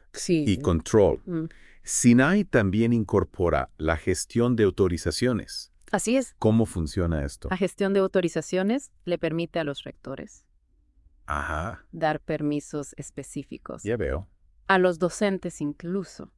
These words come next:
Speaker 2: Mm.
Speaker 1: Después
Speaker 2: Claro,
Speaker 1: de que
Speaker 2: ya
Speaker 1: el
Speaker 2: llegado.
Speaker 1: periodo académico
Speaker 2: Ajá.
Speaker 1: haya finalizado.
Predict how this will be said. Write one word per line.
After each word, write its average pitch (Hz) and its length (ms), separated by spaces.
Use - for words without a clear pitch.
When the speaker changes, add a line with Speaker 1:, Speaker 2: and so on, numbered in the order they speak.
Speaker 2:
Mm. 90 200
Speaker 1:
Después 190 440
Speaker 2:
Claro, 214 80
Speaker 1:
de 208 100
que 190 80
Speaker 2:
ya 196 60
Speaker 1:
el 202 60
Speaker 2:
llegado. 180 380
Speaker 1:
periodo 180 360
académico 170 680
Speaker 2:
Ajá. - 320
Speaker 1:
haya 175 220
finalizado. 165 880